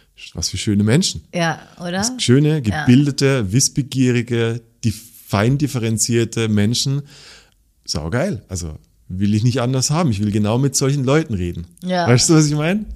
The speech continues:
Speaker 1: So,
Speaker 2: Voll, du fragst
Speaker 1: ich will
Speaker 2: ja auch
Speaker 1: niemand
Speaker 2: immer,
Speaker 1: anderem beeindrucken. Ja.
Speaker 2: ähm, bei, bei unseren Workshops, äh, fragst du am Anfang ja auch immer, wer, äh, kennt mich durch den Podca-, oder wer kennt uns
Speaker 1: Mhm.
Speaker 2: oder hat, hat diese Veranstaltung gebucht durch den Podcast.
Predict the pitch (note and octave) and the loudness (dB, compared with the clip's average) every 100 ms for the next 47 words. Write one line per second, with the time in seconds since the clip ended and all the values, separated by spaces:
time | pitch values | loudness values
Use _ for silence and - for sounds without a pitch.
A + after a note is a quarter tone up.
0 | - _ - - - - - G3+ G#3 G3 | -16 _ -16 -14 -14 -16 -2 2 2 2
1 | F#3 G3 A#2+ C3 C#3+ C3+ B2 C3 B2+ A2+ | -2 2 4 6 6 4 4 2 2 2
2 | C3 A#2+ G2+ F#2 F#2 A2 C#3+ G#2 F#3 F3 | 2 0 -2 -6 -10 -8 -6 -6 -6 -4
3 | F3 F3+ F3+ F3 F3 E3+ D#3+ D#3+ E3+ E3 | -2 -2 -2 -2 -2 -4 -6 -6 -4 -4
4 | E3 F3 - F3 - - - E3 E3 E3 | -6 -8 -8 -10 -10 -12 -6 -4 -4 -8
5 | - E3+ - D#3 E3 E3+ D#3+ E3+ E3 D#3+ | -10 -10 -8 -8 -8 -8 -6 -6 -6 -4
6 | F3 F3 F3 E3+ - E3 E3 D#3+ - - | -4 -4 -4 -8 -10 -10 -10 -12 -16 -16
7 | - - F3 F3 D#3 E3 E3 D3+ G3 F#3+ | -6 -4 -4 -6 -8 -8 -6 -4 -6 -6
8 | - D#3+ E3 E3 E3 F3 F#3+ F#3+ F#3 - | -10 -6 -4 -6 -6 -6 0 0 0 2
9 | A#2 A2 B2 E3+ D#3+ D#3+ D#3 E3 D#3 E3+ | 4 4 4 0 -8 -12 -12 -10 -8 -8
10 | - E3 E3+ E3 F#3 F3 D#3+ D#3 D3+ - | -8 -6 -6 -6 -8 -8 -12 -8 -8 -4
11 | A3+ - G3+ A#3 C#4+ | -6 -6 -14 -12 -14